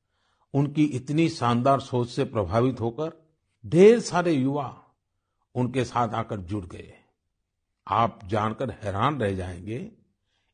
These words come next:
इन लोगों ने मिलकर सोमेश्वर बीच से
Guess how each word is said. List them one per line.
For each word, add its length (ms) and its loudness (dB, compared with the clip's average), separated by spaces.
इन 160 2
लोगों 400 2
ने 120 0
मिलकर 600 0
सोमेश्वर 640 0
बीच 320 -2
से 400 -12